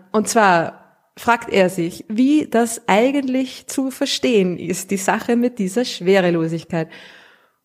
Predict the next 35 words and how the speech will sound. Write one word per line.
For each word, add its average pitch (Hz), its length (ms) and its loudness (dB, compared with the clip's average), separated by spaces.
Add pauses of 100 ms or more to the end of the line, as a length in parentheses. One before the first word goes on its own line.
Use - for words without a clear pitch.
(160)
Und 190 220 -2
erklärt 175 340 0
sich - 200 -4
auch 190 180 2
wieder 180 140 0
seine 170 260 -2
eigene 170 340 2
Frage. 180 440 0
Das 156 120 -6
finde 185 180 -2
ich 175 100 -6
super, - 280 -6
dass 151 180 -4
die 175 60 -4
Leute 160 280 0
immer 190 160 2
gleich 180 240 -2
so 185 100 -2
ihre, 170 140 -2
ihre 175 440 -4
richtigen 277 400 2
Lösungsvorschläge 170 1600 0
dann 160 220 -2
dazu 175 320 -4
schreiben. 165 400 0 (480)
Befinden 320 500 0
sich 269 420 -4 (1160)
alle 233 340 4
Sonnensysteme 226 1080 0
und 220 280 -4
Galaxien 202 960 -2
permanent 226 800 0
im 226 200 -2
freien 185 520 0
Fall? 165 600 -2